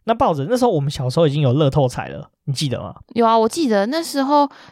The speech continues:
Speaker 2: 第一期在发行的时候，我身边所有的大人亲戚他们都有买。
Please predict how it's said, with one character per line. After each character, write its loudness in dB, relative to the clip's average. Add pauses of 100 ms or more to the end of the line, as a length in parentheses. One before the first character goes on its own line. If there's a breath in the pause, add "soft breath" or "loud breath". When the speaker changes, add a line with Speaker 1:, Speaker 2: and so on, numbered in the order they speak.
Speaker 2:
第 2
一 -2
期 -2
在 -2
发 -2
行 -8
的 -4
时 -6
候， 2
我 0
身 -2
边 -4
所 0
有 2
的 -2
大 -6
人 -14
亲 -2
戚 -2
他 -2
们 0
都 0
有 -4
买。 -12